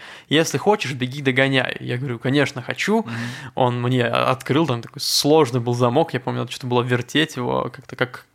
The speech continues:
Speaker 1: такой руль корабля, что-то
Speaker 2: М, как
Speaker 1: подобное.
Speaker 2: сейф.
Speaker 1: Как сейф, да. Окликнул кого-то из тех, кто вел,
Speaker 2: Мгм.
Speaker 1: э, ребят, там, условно, «Ваня, к вам щас еще один
Speaker 2: Мгм,
Speaker 1: прибежит».
Speaker 2: мгм, мгм.
Speaker 1: И я побежал. Я побежал за ними, за ними, за ними.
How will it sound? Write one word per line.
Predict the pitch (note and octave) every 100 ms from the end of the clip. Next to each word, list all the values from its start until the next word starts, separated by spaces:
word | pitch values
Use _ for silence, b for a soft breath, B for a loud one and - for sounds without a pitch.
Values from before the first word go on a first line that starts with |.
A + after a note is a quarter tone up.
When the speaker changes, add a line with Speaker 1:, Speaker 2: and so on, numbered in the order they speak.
| -
Speaker 1:
такой | B2 C3 B2
руль | C#3+ B2
корабля, | C3 B2+ C3 B2+ A#2+ A#2
что-то | A2 A2
Speaker 2:
М, | A#2
как | C3
Speaker 1:
подобное. | B2+ B2+
Speaker 2:
сейф. | A#2+ A#2 - B B
Speaker 1:
Как | - B2
сейф, | - C3 A#2+
да. | A#2+ B2 B B
Окликнул | C3 C3 D3 C#3+ C3+
кого-то | C3 B2+ B2+
из | B2
тех, | - B2+
кто | - -
вел, | A#2+ C3 E3 G3+ G3+
Speaker 2:
Мгм. | A#2+ B2
Speaker 1:
э, | C3+ C#3 C3+ C3
ребят, | C3 C3 B2+ B2+
там, | B2+
условно, | B2 - C3+ B2 A#2+
«Ваня, | A#2+ C#3+ D#3+ D#3 C#3
к | C3+
вам | B2+ B2+ C3
щас | - B2
еще | A#2+ - B2
один | B2 B2+ C3
Speaker 2:
Мгм, | C3
Speaker 1:
прибежит». | B2 A#2+ A#2 A#2+ A#2+
Speaker 2:
мгм, | B2 A#2+
мгм. | A#2+ B2 B2+ _ _ _ _ _ _ _ _ _ _ - - _ _ _ -
Speaker 1:
И | A#2+
я | A#2+
побежал. | B2 A#2+ B2 - - -
Я | - A#2+
побежал | A#2+ B2 B2 B2
за | B2
ними, | C3+ F3+ F3
за | C#3+ B2+
ними, | A#2+ A#2+
за | B2+
ними. | F3 D#3